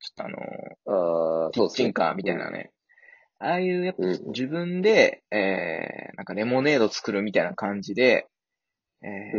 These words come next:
Speaker 2: ん。
Speaker 1: なんかそれを、ね、マイボトルに持ち歩いて、外からも見える透明の容器に、
Speaker 2: うん。
Speaker 1: ちょっと前に流行ったさ、なんだっけな、フルーツ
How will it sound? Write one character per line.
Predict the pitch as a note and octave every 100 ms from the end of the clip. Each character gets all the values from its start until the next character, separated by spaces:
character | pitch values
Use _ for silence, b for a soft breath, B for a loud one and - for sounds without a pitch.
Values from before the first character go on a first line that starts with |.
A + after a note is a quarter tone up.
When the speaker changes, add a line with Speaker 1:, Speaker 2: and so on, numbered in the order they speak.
| G2
Speaker 2:
ん。 | D#2+
Speaker 1:
な |
ん | C3+
か |
そ | G2+ D#3
れ | E3 D#3+
を、 | D#3+ D#3 D#3 _ _ _ _ _ _ _ _ -
ね、 | C3+
マ | A2 A2
イ |
ボ | C3
ト | C3+
ル | G#2 F#2+
に | F#2+
持 | G2 G2+
ち | - G#2
歩 | A2 A2+
い | F#2+
て、 | F#2+ D2 - - _ _ _
外 | - G#2+ A#2
か | C#3+
ら | A#2+
も | G#2
見 | G2+ G2+
え | G2+
る | G#2+
透 | B2 B2
明 | A#2+ A#2
の | A#2
容 | A#2+ A2+
器 | G#2+ G2
に、 | F2+
Speaker 2:
う | F2
ん。 | _ _ -
Speaker 1:
ち | D4+
ょ |
っ | -
と | B2
前 | B2 A#2+
に | G#2
流 | G2+
行 | G#2+
っ | -
た | -
さ、 | F#2+ G2 - - B B B B B B B _
な | -
ん | -
だ |
っ |
け | -
な、 | -
フ | - C3
ル | C3 F#2
ー |
ツ | -